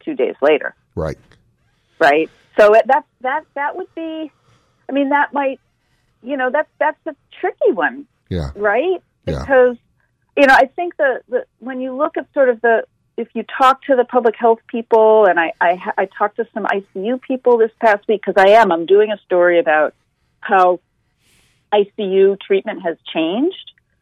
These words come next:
Speaker 1: since the beginning of the pandemic. And, um, what they're all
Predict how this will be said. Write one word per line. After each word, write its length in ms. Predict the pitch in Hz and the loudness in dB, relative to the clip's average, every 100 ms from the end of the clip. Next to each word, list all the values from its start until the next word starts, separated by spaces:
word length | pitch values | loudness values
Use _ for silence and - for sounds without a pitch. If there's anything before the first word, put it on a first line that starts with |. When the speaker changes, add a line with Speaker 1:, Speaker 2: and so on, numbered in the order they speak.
| _ _ | _ _
Speaker 1:
since 140 | 208 196 | -8 -4
the 80 | - | 0
beginning 360 | 196 190 196 214 | 0 2 0 -2
of 60 | |
the 80 | 214 | -2
pandemic. 640 | 214 220 220 226 226 262 - _ _ _ _ _ - | -2 -2 2 2 2 -2 -8 _ _ _ _ _ 0
And, 600 | 208 196 196 196 190 190 - | 4 4 4 2 2 -2 -4
um, 460 | 190 180 180 175 175 _ _ _ _ - - | 0 2 2 0 -6 _ _ _ _ -20 -10
what 280 | 214 226 220 | 0 2 2
they're 180 | 240 247 | 2 4
all 200 | 247 226 | 2 0